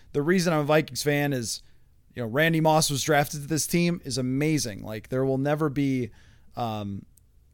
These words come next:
ne-, there will never be a player as influential, uh, as him as far as making people lifelong fans.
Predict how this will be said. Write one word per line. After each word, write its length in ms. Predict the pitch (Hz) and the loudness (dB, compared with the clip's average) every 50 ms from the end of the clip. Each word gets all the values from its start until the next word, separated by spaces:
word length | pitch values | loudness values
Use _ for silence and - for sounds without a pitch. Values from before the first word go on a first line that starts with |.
| _ _ - | _ _ -10
ne-, 240 | 160 151 160 160 160 | -6 -4 -2 -2 -2
there 200 | 165 165 175 175 | 0 2 2 4
will 60 | 170 170 | 4 4
never 260 | 175 202 202 185 185 | 4 4 4 4 4
be 160 | 160 170 165 | 2 4 4
a 100 | 156 143 | 4 4
player 380 | - - 151 151 147 135 127 123 | 2 2 2 2 4 4 2 0
as 120 | 123 - | -2 -2
influential, 920 | 175 170 156 135 - 143 135 143 139 139 135 - 139 123 110 104 101 - 92 95 - _ _ - | -4 -6 -6 -4 -4 -2 0 0 0 0 -2 -2 -2 -2 -4 -4 -6 -10 -14 -18 -20 _ _ -10
uh, 120 | 131 127 123 | -8 -8 -8
as 280 | - 127 123 120 - - | -6 -6 -6 -6 -4 -2
him 280 | - 175 156 135 120 | 0 0 0 0 -2
as 140 | 110 107 - | -4 -4 -4
far 280 | - 151 143 139 131 120 | 0 0 2 2 2 0
as 200 | 113 107 92 - - - - - | -2 -4 -6 -8 -12 -14 -14 -8
making 420 | 127 135 151 170 156 - 147 135 123 | -2 0 0 0 0 0 -2 -4 -4
people 380 | - 151 160 - 143 135 120 | -4 -6 -4 -2 -2 -2 0
lifelong 680 | 113 123 127 135 127 - - 123 123 123 120 113 104 92 | 0 -2 -2 -2 -2 -4 -6 -6 -4 -4 -4 -4 -8 -10
fans. 540 | - - 127 120 110 95 90 87 - - | -10 -10 -8 -8 -8 -10 -10 -12 -12 -14